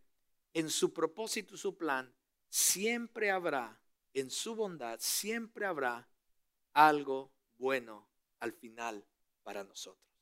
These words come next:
Sin embargo, muchas veces nos cuesta entender eso. En medio de la situación, nos cuesta ver lo que Dios está obrando y lo que Dios está haciendo.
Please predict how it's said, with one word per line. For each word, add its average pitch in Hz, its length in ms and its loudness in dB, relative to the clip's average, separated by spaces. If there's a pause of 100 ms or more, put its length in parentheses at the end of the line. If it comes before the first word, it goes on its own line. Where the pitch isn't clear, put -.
(640)
Sin 151 200 -4
embargo, 180 420 6
muchas 170 240 -8
veces 160 260 -8
nos 139 200 -14
cuesta 196 520 -10
entender 123 520 -16
eso. 143 200 -20 (680)
En 135 280 -2
medio 185 320 6
de 190 120 -2
la 185 80 -4
situación, 147 600 -10 (120)
nos 160 260 -6
cuesta 226 440 -8
ver 208 440 -8 (360)
lo 165 200 2
que 180 140 0
Dios 170 320 -2
está 175 260 -4
obrando 135 400 -4
y 143 60 -12
lo 127 160 -16
que 127 160 -12
Dios 127 260 -6
está 123 380 -6
haciendo. 170 640 -8